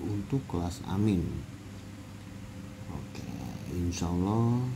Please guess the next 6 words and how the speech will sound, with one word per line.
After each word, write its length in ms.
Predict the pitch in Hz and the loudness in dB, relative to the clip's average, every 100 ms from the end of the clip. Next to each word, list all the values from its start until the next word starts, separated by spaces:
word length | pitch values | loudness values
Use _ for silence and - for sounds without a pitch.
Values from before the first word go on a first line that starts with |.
| - - - - - - - - - - - - - - - | -4 -10 -10 -10 -10 -10 -12 -12 -10 -12 -12 -12 -10 -8 -2
berguna 480 | 87 82 90 101 120 - - - - - - - - - 87 | -2 2 6 6 6 0 -10 -12 -12 -12 -12 -12 -12 -6 -4
untuk 240 | 87 87 - | -2 -2 -2
para 260 | 87 85 85 | 0 0 0
pejuang 420 | 87 - 85 82 | -2 -2 -2 0
rongsok 480 | 82 85 85 110 117 - - - - - - - - - - - - - - - - | 0 -2 -2 0 0 0 -8 -12 -12 -12 -12 -12 -12 -10 -10 -10 -10 -10 -10 -10 -2
yang 560 | 101 117 127 127 127 | 6 6 8 6 4